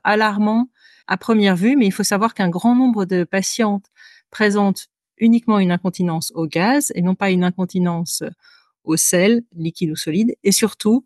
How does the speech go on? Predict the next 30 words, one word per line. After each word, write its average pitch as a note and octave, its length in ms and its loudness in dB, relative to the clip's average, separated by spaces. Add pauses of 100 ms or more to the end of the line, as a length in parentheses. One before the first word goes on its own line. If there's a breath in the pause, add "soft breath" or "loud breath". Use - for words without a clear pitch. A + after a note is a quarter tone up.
(140)
que G3+ 120 -4
cette G3 180 -2
incontinence G3+ 560 2
va F#3 80 0
régresser G#3 640 0
dans G3 140 0
les F#3 80 4
mois F#3+ 160 2
qui - 220 -12
vont E3 140 -4
suivre G3 360 0
l'accouchement, F3 520 -4 (440 soft breath)
et F3+ 260 0
il F#3 60 4
ne F#3 80 2
restera G3 400 0
qu'un F3+ 160 -2
très - 340 -2
faible G3 380 2
nombre F#3 320 2
de E3+ 80 -2
patientes G3+ 460 -2
qui F#3 100 -6
souffriront F#3+ 420 0
d'incontinence F3+ 640 0
anale F3 360 0 (420 loud breath)
une G#3 160 4
année F#3+ 380 2
après F3 360 -2
l'accouchement. F3 460 -8